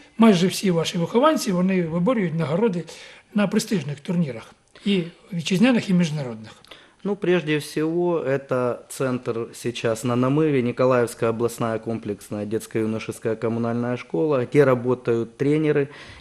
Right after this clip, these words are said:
Speaker 2: именно начиная с самых начальных групп и заканчивая группами мастеров. Там же, э, функционирует отделение Ш В С М, которое возглавлял Сергей Николаевич, ну, в котором наши, э, мастера ведущие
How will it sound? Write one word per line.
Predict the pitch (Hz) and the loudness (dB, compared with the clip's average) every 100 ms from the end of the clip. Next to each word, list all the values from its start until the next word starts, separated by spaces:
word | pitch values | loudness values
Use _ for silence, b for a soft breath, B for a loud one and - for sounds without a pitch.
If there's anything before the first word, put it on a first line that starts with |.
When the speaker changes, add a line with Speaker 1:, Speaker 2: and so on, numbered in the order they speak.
| - | -2
Speaker 2:
именно | 156 151 135 127 | 2 4 4 2
начиная | 123 117 - 127 131 131 113 | 0 -2 -2 0 2 2 2
с | 113 | -2
самых | - 139 123 107 - | 0 2 4 0 -2
начальных | 123 - 175 175 165 151 | -2 4 4 4 2 0
групп | 143 147 143 | 0 -2 -2
и | 110 | -2
заканчивая | 117 139 139 - 110 113 | 0 0 0 0 0 0
группами | 117 127 127 120 113 | 0 0 0 0 0
мастеров. | 110 110 - 92 82 - _ B B B B B - | -4 -6 -6 -6 -8 -14 _ B B B B B 4
Там | 156 151 | 6 6
же, | - 131 123 117 110 | 2 4 4 4 2
э, | - - - 113 110 | -6 -16 -6 -6 -2
функционирует | 127 120 131 131 120 113 110 | -2 0 2 2 2 0 0
отделение | 117 117 127 120 117 110 | -2 0 2 2 2 -2
Ш | 110 120 | -2 -2
В | 113 | -2
С | 117 147 | -2 2
М, | 165 165 143 | 2 2 0
которое | 131 127 131 127 | -2 0 2 4
возглавлял | 120 120 123 127 123 120 | 4 2 2 2 4 2
Сергей | - 120 123 | 0 0 0
Николаевич, | 120 117 120 120 113 110 - | 0 -2 0 2 0 -2 -6
ну, | 139 | -6
в | 101 | -4
котором | - - 113 110 | -4 -2 0 0
наши, | 117 113 - 117 B B B B - | -2 -4 -6 -8 B B B B -8
э, | 98 101 | -6 -4
мастера | 117 - 123 117 110 | -4 0 2 2 0
ведущие | 113 127 123 120 - - 110 110 110 | 0 0 2 -2 -4 -4 -4 -2 -4